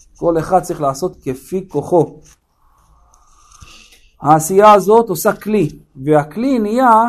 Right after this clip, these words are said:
כלי מחזיק ברכה. אני בא, רוצה למזוג לך משקה. כמה, עם כל הרצון הטוב שלי, עם כל הלב הטוב שלי שרוצה למזוג לך, אם לא תחזיק כוס, לא יכול למזוג לך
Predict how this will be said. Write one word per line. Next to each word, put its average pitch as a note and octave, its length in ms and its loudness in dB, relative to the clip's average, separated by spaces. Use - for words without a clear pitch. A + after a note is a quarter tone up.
כלי E3+ 160 -6
מחזיק C#3 300 -8
ברכה. A#2+ 320 -12
אני C#3 180 -4
בא, E3+ 120 0
רוצה E3 260 0
למזוג D3+ 320 -2
לך - 280 -8
משקה. E3 280 -8
כמה, A#3 400 -2
עם G#3 140 -8
כל B3 200 2
הרצון G3+ 360 2
הטוב D#3 220 -6
שלי, A#2 300 -14
עם C3+ 120 -10
כל A#3+ 220 -2
הלב A3+ 280 -2
הטוב G#3 240 -4
שלי F#3+ 140 -6
שרוצה F3 200 -6
למזוג E3+ 240 -4
לך, C#3+ 160 -8
אם F#3 180 -2
לא G#3 140 -6
תחזיק F3+ 300 -8
כוס, - 480 -10
לא D3 80 -12
יכול F#3+ 180 -12
למזוג G3 220 -12
לך G3+ 140 -14